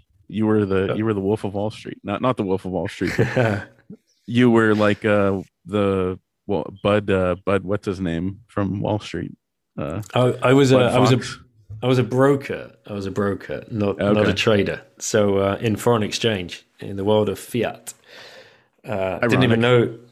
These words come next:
Speaker 2: didn't even know
Speaker 1: <laughs>
Speaker 2: the word of fiat e-, even existed. Didn't know the history of money. Didn't care. It was, uh, you know, you turn up on your first day of work. It's like, "Sit down, do this, get that, and this is how this works, and that's how this works," and you just learn, and,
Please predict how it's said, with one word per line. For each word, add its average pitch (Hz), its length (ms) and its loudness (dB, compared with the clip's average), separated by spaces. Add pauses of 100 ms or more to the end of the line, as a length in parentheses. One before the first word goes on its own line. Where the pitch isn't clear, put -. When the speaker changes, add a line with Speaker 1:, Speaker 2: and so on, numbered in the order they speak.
(180)
Speaker 2:
didn't 151 220 4
even 156 160 4
know 147 160 4
Speaker 1:
<laughs> 143 60 4
Speaker 2:
the - 20 6
word 143 320 6
of 131 200 4
fiat 143 440 4
e-, 131 200 2 (120)
even 143 160 0
existed. 127 560 -4
Didn't 110 200 -6
know 113 140 -2
the 117 100 0
history 120 340 -4
of 110 80 -4
money. 113 360 -2
Didn't 120 240 -4
care. 131 440 0 (480)
It - 120 -2
was, 101 280 -2
uh, 104 160 4
you 98 140 -2
know, 104 100 0
you 104 120 0
turn 107 260 -2
up 107 180 -2
on 110 60 -8
your 101 100 -6
first 104 260 -4
day 104 120 0
of 92 120 -4
work. 110 280 -4
It's - 160 -12
like, 98 180 -4
"Sit - 260 -6
down, 104 280 -4
do 107 200 0
this, 107 260 -2
get - 300 -2
that, 104 300 -4
and 98 180 -12
this 101 200 -10
is 110 80 -12
how 101 180 -2
this 95 220 -6
works, 101 300 -4
and 98 80 -10
that's 104 160 -8
how 104 140 -4
this 95 260 -8
works," 117 220 -8
and 98 80 -8
you 101 80 -6
just 98 160 -6
learn, 92 360 -4
and, 110 180 -10